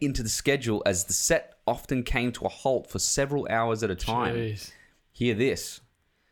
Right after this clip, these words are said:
Speaker 1: It got to the point where a production assistant was hired just to wait outside Depp's house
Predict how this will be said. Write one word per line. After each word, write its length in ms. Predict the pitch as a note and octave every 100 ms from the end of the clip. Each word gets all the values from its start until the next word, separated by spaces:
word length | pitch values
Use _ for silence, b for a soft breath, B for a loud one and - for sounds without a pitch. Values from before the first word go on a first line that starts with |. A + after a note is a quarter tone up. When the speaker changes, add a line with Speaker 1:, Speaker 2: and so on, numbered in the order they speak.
| _ _ _ -
Speaker 1:
It 140 | F#2+
got 220 | C3+ D#3
to 60 | E3
the 80 | C3+
point 360 | - C#3+ D3
where 160 | B2+ A#2+
a 40 | A2
production 600 | A#2+ G#2 D3+ E3+ - E3
assistant 460 | - G2+ - G#2
was 120 | G#2 G2+
hired 580 | - C3 C#3+ D3+ A2+
just 320 | G2 C3+ F3 -
to 80 |
wait 380 | C3+ A2+ B2 - G#2+
outside 640 | C3 A#2 - B2+ A#2+ F#2
Depp's 260 | A#2+ -
house 580 | - B2+ A2 G#2 - -